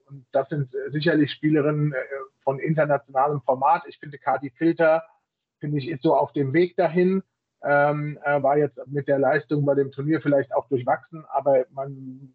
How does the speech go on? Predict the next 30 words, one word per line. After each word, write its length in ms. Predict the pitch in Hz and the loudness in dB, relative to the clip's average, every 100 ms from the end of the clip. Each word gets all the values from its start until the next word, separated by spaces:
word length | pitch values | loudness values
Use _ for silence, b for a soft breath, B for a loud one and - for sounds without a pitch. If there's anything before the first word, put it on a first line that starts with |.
| _ | _
berücksichtige 720 | 139 160 - - 139 - 139 | -6 -4 -4 -6 -6 -4 -2
das 180 | 123 127 | -2 -2
Alter. 520 | - 160 170 196 208 - b b b b b - | 0 0 2 2 2 -2 b b b b b -8
Ja, 320 | 127 170 185 _ - | -2 0 -2 _ 0
ähm, 420 | 147 147 147 147 - _ - | 2 2 2 -2 -4 _ -4
nichtsdestotrotz, 840 | 175 180 196 175 175 147 175 190 | -2 0 0 0 -2 0 -2 -2
und 220 | 160 160 | -10 -8
da 280 | 151 156 160 - | 0 2 2 0
hast 260 | 151 - | -4 -2
du 260 | 165 160 139 | 0 0 0
einen 320 | 151 151 151 _ _ - | -6 -12 -12 _ _ -2
Punkt 220 | 170 180 _ _ - | 0 0 _ _ -12
getroffen, 540 | 147 - 151 175 165 - | -10 -2 0 0 -8 -12
ist 180 | 156 170 | -18 -16
es 120 | 151 | -4
halt 180 | 151 139 | -2 -2
einfach 340 | 151 147 131 | -6 -4 -2
so, 360 | 123 151 180 - _ _ _ | 0 2 2 0 _ _ _
und 80 | 151 | -2
ich 80 | 147 | 2
möchte 220 | 175 170 | 2 0
jetzt 100 | - | 0
mal 140 | 160 | 0
vorweg 300 | 151 151 180 - | 0 0 0 2
sagen, 440 | 165 175 170 165 | 2 2 -2 -4
das 200 | 151 147 | -4 -4
ist 120 | 151 | -6
überhaupt 280 | 147 151 165 | 0 0 0
keine 200 | 160 160 | -4 -4
Kritik 320 | - - 202 | -8 -6 -6